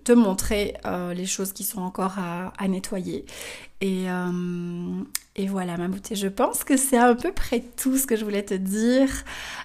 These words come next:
Euh, j'ai du coup, avec cette expérience, plein d'idées de podcast. J'ai notamment envie de te parler, euh,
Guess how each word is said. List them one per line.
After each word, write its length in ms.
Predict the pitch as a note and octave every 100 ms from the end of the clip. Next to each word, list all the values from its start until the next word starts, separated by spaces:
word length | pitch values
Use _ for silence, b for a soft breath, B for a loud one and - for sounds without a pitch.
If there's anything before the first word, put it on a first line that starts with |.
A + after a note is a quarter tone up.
| B G#3+
Euh, 540 | A3 G#3+ G#3+ G#3+ G#3+
j'ai 220 | - G#3+ A3
du 120 | A#3
coup, 220 | - D#4
avec 220 | C#4+ C4+
cette 180 | C4+ A3+
expérience, 560 | G#3+ - G#3 A3+ B3+ B3+
plein 300 | - C4+ D4
d'idées 260 | A#3 G3+
de 80 | A3+
podcast. 580 | - G3 - F#3+ G3 -
J'ai 160 | G3+ G3+
notamment 300 | G#3 G#3+ A3+
envie 180 | A#3+ C4+
de 40 |
te 80 | -
parler, 640 | A#3 G#3 G#3 A3 A#3+ A#3+ F#3+
euh, 760 | F#3 F#3+ F#3+ F#3+ F#3+ F#3 F#3+